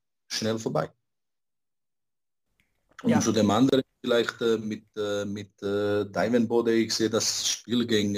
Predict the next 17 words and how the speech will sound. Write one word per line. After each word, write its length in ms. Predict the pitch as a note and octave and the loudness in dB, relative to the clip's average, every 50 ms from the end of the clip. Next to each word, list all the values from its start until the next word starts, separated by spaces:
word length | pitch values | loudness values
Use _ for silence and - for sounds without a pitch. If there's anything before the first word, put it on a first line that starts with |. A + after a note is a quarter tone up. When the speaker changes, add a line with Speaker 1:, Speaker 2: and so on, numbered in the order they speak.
| G2 | -4
Speaker 1:
gegen, 360 | F#2 G2 F#2+ F#2 F#2+ F#2 F2+ F2+ | -2 -2 -2 0 0 -2 -2 -2
gegen 220 | F#2+ F#2+ F#2+ F2+ | -2 -2 -2 -2
Schottland, 600 | - - - B2+ B2 - - A#2+ G2 F#2 F2+ F#2 | -4 -2 -2 -2 -2 0 0 0 2 2 2 2
äh, 160 | F#2+ F2 - - - - - - - - - _ _ _ | 2 0 0 -4 -12 -20 -20 -20 -20 -20 -20 _ _ _
wo 160 | F#2+ F#2+ F#2 | -6 -4 -4
sie 160 | F#2 G2+ G2 | -2 -2 -2
eins 240 | F#2+ G2 F#2 - - | -2 -2 -2 -2 -2
null 160 | A2 A2 G#2+ | 0 0 0
vorne 340 | - - G2+ G#2 A2 C3 B2 | -2 -4 -4 0 2 4 4
sind, 300 | - A#2+ A#2 A#2+ A2+ A2+ | 4 2 0 -2 0 0
äh, 200 | A#2 A2 A2 G2+ F#2 - - - - - - - - _ _ _ _ - - - | 2 2 2 0 -2 -8 -14 -18 -18 -18 -20 -20 -20 _ _ _ _ -20 -8 -4
Van 280 | G2 G2+ G#2 G2+ F#2+ | -4 -4 -2 -4 -2
Dijvenbode 520 | F#2 F#2 G#2 G#2+ A#2+ A#2 A2 A2+ A2 A2+ G#2 | -2 -2 -2 -2 -2 -2 0 0 0 0 0
hätte 380 | G#2 G#2 - - A2+ G2 - - - _ _ _ _ _ | -2 -4 -4 -2 -2 -2 -2 -8 -16 _ _ _ _ _
meiner 240 | F2+ F#2+ G#2 G#2 G2+ | -8 -6 -4 -2 -2
Meinung 280 | G2+ G2+ G#2+ G#2+ G#2+ G2+ | -2 -2 -2 -2 -4 -4
nach 380 | G2+ G2+ G2+ G2 - - - | -2 -2 -2 -2 -4 -6 -8